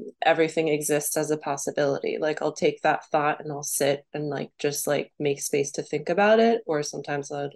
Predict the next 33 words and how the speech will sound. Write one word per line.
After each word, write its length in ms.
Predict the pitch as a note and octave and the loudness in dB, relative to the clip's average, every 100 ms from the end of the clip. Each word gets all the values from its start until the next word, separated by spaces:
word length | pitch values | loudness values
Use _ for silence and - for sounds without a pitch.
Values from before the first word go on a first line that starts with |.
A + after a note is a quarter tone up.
| D#3+ | -4
it'll 220 | D3 C#3+ | -2 -2
be, 120 | D3 | -2
like, 220 | C#3+ C#3 | -2 -4
journaling. 560 | D#3 D3+ D#3+ F3 G#3+ B3 - - - - - - - _ _ | -4 -2 0 0 0 -2 -12 -20 -20 -20 -20 -20 -20 _ _
And 300 | F#3 F#3+ F3+ | 4 6 4
the 280 | F3 - F#3 | 2 4 4
thing 380 | F#3 G#3+ A3+ G#3 | 4 6 6 8
that 320 | E3+ D3+ D3 - _ _ - | 6 6 2 -4 _ _ 2
I, 240 | E3 - - | 2 2 -2
that's 280 | E3 E3 - | 0 2 0
come 460 | - - - G#3+ A3 | -6 -6 -2 0 0
to 120 | G#3+ | 0
my 120 | F3 | 0
realization 800 | E3 D#3+ D3+ D3+ G3 A3 D#3+ D3 | 2 2 0 0 0 0 0 -2
is 200 | - D3+ | -4 -6
that 340 | D#3+ D3 C#3+ - _ _ _ _ _ _ _ _ _ _ _ | -2 -2 -2 -4 _ _ _ _ _ _ _ _ _ _ _
this 320 | F3 F#3 F#3+ - | -2 2 2 0
concept 920 | - - D#3 F3 - C4 D4 C#4+ - | -2 2 2 2 4 4 4 0 2
of 380 | F3+ E3 D#3+ F#3 - - | 6 8 6 2 -6 -2
I, 560 | E3+ F3 D3 D3 G#3 C#4+ - _ | 2 2 2 2 2 0 -6 _
and 100 | F3 | -6
I 40 | D#3+ | -4
would 120 | D#3+ | 2
love 240 | F#3+ A#3+ | 6 6
to 80 | B3 | 6
hear 160 | B3+ A#3+ | 8 8
your 80 | A3+ | 8
thoughts 240 | F#3+ G3 | 2 0
about 220 | E3 - | -4 -4
this, 260 | D#3+ E3 G3+ | -2 -4 -4
this 200 | F3 F3+ | -8 -8
concept 420 | - G#3 A3 G#3 | -4 -2 -2 -4
of 140 | F#3 | -4